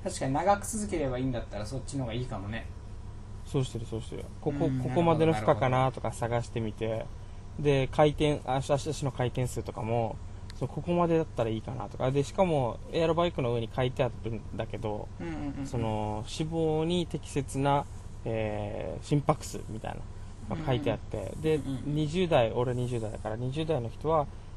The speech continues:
Speaker 2: えー、百二十から百四十って書いてあったのね。
Speaker 1: へー。
Speaker 2: で、それってどんなもんなんだろうと思って。よく心拍数とかよく分かってないから。
Speaker 1: うんうん。
Speaker 2: で、そのハンドルみたいなのを握ると、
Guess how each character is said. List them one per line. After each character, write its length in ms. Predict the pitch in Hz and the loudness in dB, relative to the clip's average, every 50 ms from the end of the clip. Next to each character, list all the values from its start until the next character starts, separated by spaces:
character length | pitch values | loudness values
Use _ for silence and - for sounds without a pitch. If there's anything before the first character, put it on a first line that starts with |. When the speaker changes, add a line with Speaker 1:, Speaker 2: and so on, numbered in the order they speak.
| - - - | -10 -6 -4
Speaker 2:
え 140 | 127 120 117 | -2 -2 0
ー、 20 | |
百 260 | 120 - 139 - - | 0 -2 -2 0 2
二 140 | 180 180 180 | 4 4 4
十 140 | 165 180 175 | 4 2 2
か 100 | - 127 | 4 4
ら 60 | 120 | 2
百 220 | 120 117 - - | 2 2 2 2
四 160 | 131 135 135 123 | 4 4 4 4
十 100 | 117 101 | 2 -2
っ 60 | - | -4
て 100 | - - | -6 -6
書 60 | 98 | -6
い 60 | 98 - | -6 -6
て 60 | - | -6
あ 40 | - | -6
っ 20 | |
た 120 | - - | -6 -6
の 80 | 95 98 | -6 -4
ね。 120 | 113 160 - - - 139 | -4 -6 -6 -6 -6 -4
Speaker 1:
へ 600 | 143 139 131 127 127 127 127 127 123 123 120 120 - - - - - | -2 -2 0 0 0 -2 -2 -2 -2 -4 -4 -6 -8 -10 -10 -8 -8
ー。 120 | 165 160 | -6 -2
Speaker 2:
で、 480 | - 170 170 170 170 165 165 165 156 - - - 147 139 | 2 4 4 6 6 6 6 4 4 0 -2 -6 -6 -2
そ 140 | - - 180 | 0 2 2
れ 40 | |
っ 40 | 208 | 2
て 100 | - 175 | 2 0
ど 180 | 147 131 143 147 | 2 4 4 6
ん 80 | 165 | 8
な 100 | 190 214 | 8 8
も 180 | 220 214 214 202 | 6 6 6 6
ん 80 | 165 135 | 6 4
な 100 | 120 113 | 4 2
ん 60 | 107 | 0
だ 80 | 104 101 | 0 -2
ろ 100 | - - - | -4 -6 -8
う 20 | |
と 60 | - - | -8 -8
思 80 | - | -8
っ 40 | 98 | -8
て。 480 | - - - - - - - - - 139 | -8 -8 -8 -8 -8 -10 -10 -8 -4 -4
よ 60 | 127 | -4
く 140 | - - 127 | -4 -4 -2
心 160 | - 151 151 | 0 0 0
拍 200 | 139 - - - | 0 0 -2 -2
数 80 | - | -4
と 100 | 120 - | -4 -2
か 60 | 110 113 | -2 -2
よ 80 | 117 | 0
く 60 | 113 | 2
分 120 | - 123 120 | 2 2 2
か 80 | - | 2
っ 40 | 147 | 0
て 140 | - - 113 | 0 -2 -2
な 80 | 117 104 | -2 -2
い 40 | |
か 100 | - - | -4 -6
ら。 80 | - - | -8 -8
Speaker 1:
う 500 | - - - - - - - - - 160 | -10 -10 -10 -12 -12 -10 -10 -10 -8 -6
ん 40 | 160 | -2
う 20 | |
ん。 20 | 160 | 2
Speaker 2:
で、 260 | 156 151 151 147 143 | 4 6 6 6 4
そ 140 | - - 143 | 2 2 2
の 100 | 131 127 | 2 4
ハ 140 | - 156 | 4 4
ン 100 | 160 160 | 6 6
ド 80 | 151 143 | 6 4
ル 60 | 120 | 2
み 100 | 110 110 | 2 0
た 80 | - 107 | -2 0
い 40 | 107 | 0
な 60 | 107 | 0
の 60 | 107 | 0
を 40 | 113 | 0
握 180 | 117 117 120 | 2 2 2
る 60 | 113 110 | 0 0
と、 180 | - 101 95 | -2 -4 -6